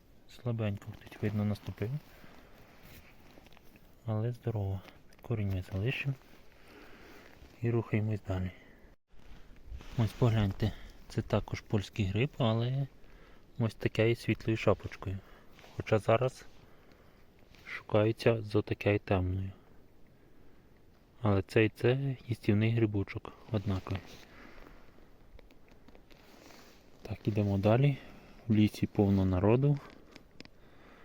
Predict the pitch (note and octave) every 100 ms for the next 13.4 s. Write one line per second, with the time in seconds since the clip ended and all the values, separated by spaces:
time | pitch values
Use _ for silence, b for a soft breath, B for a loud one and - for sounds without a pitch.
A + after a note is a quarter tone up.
0 | B B - - - - - - F#2+ G2+
1 | A2 A#2+ - - - A2 - A2 - G#2
2 | G#2+ G2 F#2+ F#2+ B B B B - -
3 | - - - - - - B B B B
4 | B B B B - A2+ - G#2+ F#2+ G2
5 | A#2+ D#3 D3+ B B B B B B B
6 | B B B - - A#2+ A2+ A#2 A2 A2
7 | A2 A#2 G#2+ G#2 G#2+ G#2+ G#2+ A2 G#2 G#2
8 | F2+ - - - - - b b b b
9 | b b - - A2 A2+ G#2 - G#2 G2
10 | - G2+ - - G#2+ A#2 D3+ E3 B B
11 | B B B - - - - - - G#2+
12 | A2 C3+ C#3 - - - G2+ G#2 G2 F#2+
13 | - G2 A#2+